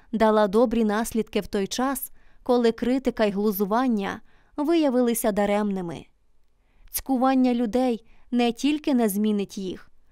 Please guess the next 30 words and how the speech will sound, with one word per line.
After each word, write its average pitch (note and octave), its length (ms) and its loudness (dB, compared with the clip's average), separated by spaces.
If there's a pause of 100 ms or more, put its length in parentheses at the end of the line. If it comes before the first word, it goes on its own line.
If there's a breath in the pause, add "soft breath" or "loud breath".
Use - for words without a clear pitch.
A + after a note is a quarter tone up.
(180)
а C4 140 0
воно B3+ 260 2
ніколи B3+ 500 2
й A#3 40 2
не A#3 100 2
потрібне. A#3 640 -4 (880)
Є D#4 240 2
старий B3 400 2
вислів, A3 560 -2 (320)
який A#3 460 0
я G#3+ 160 0
вирізав G#3+ 460 0
та G#3+ 140 -4
наклеїв G#3 480 0
на G#3 160 0
дзеркало, F#3+ 640 -4 (420)
і C4+ 120 2
хоч C4 300 0
не A3 140 -2
хоч, - 420 -6 (300)
я B3+ 200 2
мушу A#3+ 300 -2
бачити A#3 500 -2
його G3+ 240 -2
кожного A3+ 600 0
дня. F#3+ 460 -8 (1600)
"Я B3+ 260 2
пройду B3+ 440 0
цим A#3+ 220 -2
шляхом A#3 640 -2